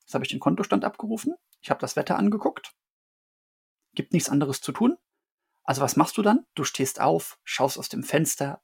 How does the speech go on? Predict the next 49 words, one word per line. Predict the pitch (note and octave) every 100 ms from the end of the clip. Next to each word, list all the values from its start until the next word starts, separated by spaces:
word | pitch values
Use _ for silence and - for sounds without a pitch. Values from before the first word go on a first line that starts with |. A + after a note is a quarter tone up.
| -
bewegst | C3+ C3+ D3+ -
dich, | C#3 C3+ - _ -
holst | C3+ -
dir | C3+
einen | - C3+
Kaffee | - D#3 - D3 C#3+ - - - -
und | E3
gehst | F3+ G3
wieder | F#3+ E3+
zurück | D3 -
an | D3+
die | D3
Arbeit. | - G3 G#3 - _ _ _ _
Du | G3+ G3+ -
versumpfst | - E3 C#3 C#3+ A#3+ D3 - - -
aber | B2+ B2+
nicht | B2 C#3 -
in | - C#3+
Social | - C3+ - C#3
Media. | F3+ B2+ G#2+ G#2+
Und | F3 - - -
bei | -
Social | C#3+ E3 D#3+ C#3
Media | D#3+ F#3+ C3 C3
haben | D3
wir | C3+
nicht | C#3+ -
nur | C3
das | A#2+ -
zeitliche | - - C3+ - A2+ -
Problem, | - A#2 - B2+ A3 - _ _
sondern | - C3+ C#3
auch | B2 B2 - - - - _
das | - -
Problem, | - A#2 - A#2+ C3 C3+ _ _
was | - - -
dieser | - C3 A#2
Inhalt | C3+ C#3 B2 B2 -
eigentlich | A#2 B2 A#2+ A#2+ -
mit | C3 -
uns | B2 -
macht, | B2+ A#2+ -
wenn | B2
wir | A#2 A#2
ständig | - A#2+ B2+ A#2+ -
auf | - -
perfekte | - - - -
Welten | A2+ G#2 - A#2
treffen. | - - -